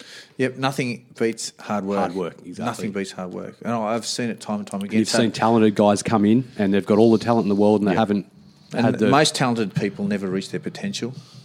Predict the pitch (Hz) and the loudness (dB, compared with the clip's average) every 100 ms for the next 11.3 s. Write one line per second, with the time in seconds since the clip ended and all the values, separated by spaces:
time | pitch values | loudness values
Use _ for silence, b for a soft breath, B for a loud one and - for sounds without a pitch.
0 | - 110 98 95 95 98 95 90 - 92 | -14 -8 -4 -4 -2 -4 -6 -8 -10 -8
1 | 113 - 104 101 98 101 127 - 95 92 | -8 -8 -4 -2 -2 -4 -6 -8 -8 -10
2 | 95 92 - 107 101 123 123 - 113 104 | -8 -10 -10 -10 -2 -2 -2 -4 -4 -4
3 | 104 98 107 104 107 90 95 95 - - | -4 -4 -6 -6 -6 -6 -6 -6 -10 -10
4 | 92 - 92 90 82 - - 98 92 90 | -10 -6 -6 -6 -10 -16 -8 -4 -4 -4
5 | 107 104 107 104 95 85 107 117 - 90 | -6 -4 -2 -2 -4 -2 0 0 -2 -8
6 | 101 95 92 95 107 - - _ - B | -8 -12 -8 -6 -4 -6 -10 _ -20 B
7 | B 107 120 - 104 101 - 120 107 98 | B -2 0 0 -2 -2 -4 -4 -4 -6
8 | 104 - 101 92 104 107 101 92 85 - | -6 -10 -10 -8 -6 -4 -4 -6 -10 -8
9 | 127 139 98 - - - 98 95 85 110 | -6 -4 -4 -4 -8 -10 -10 -8 -6 -6
10 | 110 85 92 104 107 95 85 82 - 85 | -6 -10 -6 -4 -2 -4 -4 -8 -8 -6
11 | 98 139 | -6 -6